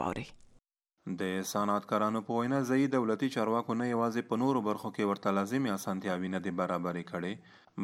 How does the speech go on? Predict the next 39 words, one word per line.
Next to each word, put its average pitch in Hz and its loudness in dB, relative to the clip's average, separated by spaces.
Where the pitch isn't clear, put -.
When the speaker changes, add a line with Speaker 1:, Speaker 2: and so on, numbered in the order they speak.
Speaker 2:
بلکې 98 2
د 101 -2
صنعتي 117 2
پارک 123 0
لپاره 113 2
ځانګړې 101 2
شوې 123 0
څلور 131 4
سوه 117 4
جریبه 104 2
ځمکه 104 2
یې 95 2
هم 127 4
له 98 4
غصبه 98 4
نه 113 4
ده 90 4
راګرځولې. 85 2
اوس 98 4
مهال 110 6
ټولې 143 8
تولیدي 120 8
فابریکې 107 8
د 104 4
خوست 101 6
ښار 107 6
اړوند 120 6
په 104 4
کرایي 113 10
کورونو 104 6
کې 101 2
فعالیت 90 6
لري. 85 4
د 90 8
صنعتکارانو 98 8
د 120 10
اتحادیې 101 8
مشر 131 6
اصیل 104 6